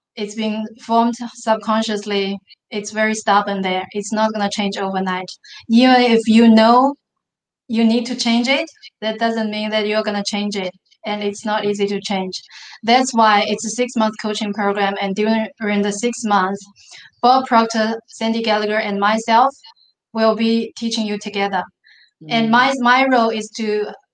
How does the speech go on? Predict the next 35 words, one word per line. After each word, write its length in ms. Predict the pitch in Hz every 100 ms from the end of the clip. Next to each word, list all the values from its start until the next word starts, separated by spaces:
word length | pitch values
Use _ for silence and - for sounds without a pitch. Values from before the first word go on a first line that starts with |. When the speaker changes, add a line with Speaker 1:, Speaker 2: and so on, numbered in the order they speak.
| _ _ - -
Speaker 1:
be 420 | 233 226 220 226 220 _ 269 _ _ -
a 60 | 214
mentor. 520 | 208 226 226 202 190
You 100 | 208
know, 140 | 214 214
you 80 |
get 200 | 208 214 214
unlimited 500 | 214 233 247 240 214
mentoring 460 | 208 214 214 202 202
from 200 | 196 196
me 160 | 196
for 140 | 196 208
the 100 | 196
six 280 | 214 220 220
months 360 | 190 185 190 - - - -
so 160 | - 233
that 160 | 233
I 140 | 233 226
can 200 | 233 233
truly 560 | 240 247 247 233 233 - _ _ -
guide 240 | 233 254
you 120 | 254
through 260 | 247 240 233
the 260 | 226 220 208
program, 640 | - 220 214 214 214 214 208 -
hold 200 | 247 262
your 140 | 247 220
hands, 340 | 220 208 208
hold 240 | - 277 269
you 120 | 240
accountable, 640 | 233 233 208 208 202 202 202 - - _
teach 280 | - 262 254
you, 160 | 233
guide 280 | 226 226 226
you 280 | 226 220 214